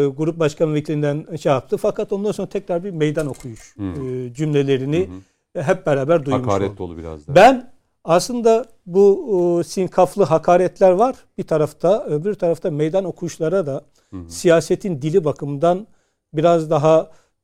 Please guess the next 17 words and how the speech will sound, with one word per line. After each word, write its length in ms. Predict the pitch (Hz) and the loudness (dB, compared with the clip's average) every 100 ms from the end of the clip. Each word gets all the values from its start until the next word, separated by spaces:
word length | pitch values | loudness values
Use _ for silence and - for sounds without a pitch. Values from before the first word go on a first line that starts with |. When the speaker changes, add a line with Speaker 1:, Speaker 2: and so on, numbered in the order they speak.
| _ | _
Speaker 1:
e, 60 | 185 147 143 143 139 139 139 139 | 0 2 4 4 4 4 2 -2
travma, 640 | - 160 151 147 147 139 - - | -2 4 4 4 2 0 -8 -16
e, 120 | 170 143 135 135 135 - 185 - | -10 -8 -8 -8 -10 -12 -16 -2
olarak 480 | 156 131 127 117 - - | 0 2 0 -4 -12 -8
görüyorum 400 | 139 123 117 107 | -2 -2 -2 -6
Speaker 2:
Hı. 40 | |
Speaker 1:
toplum 360 | 95 139 160 147 | -4 -4 -4 -6
bakımından. 520 | 123 - 117 110 107 _ _ _ - | -8 -10 -16 -16 -20 _ _ _ -10
Çünkü 240 | 180 156 | -8 -2
biraz 200 | 165 185 | 2 2
önce 260 | 175 160 151 | 2 2 2
bahsettiğim 440 | 156 - 151 156 | 2 0 -6 -6
şey 200 | 147 160 | -4 -2
var 160 | 202 131 | 0 -2
ya, 180 | 107 - _ _ _ _ - | -6 -16 _ _ _ _ 0
yani 280 | 156 156 | 2 2
aslında 760 | 170 160 156 180 170 165 165 - | 2 0 0 -4 2 4 4 0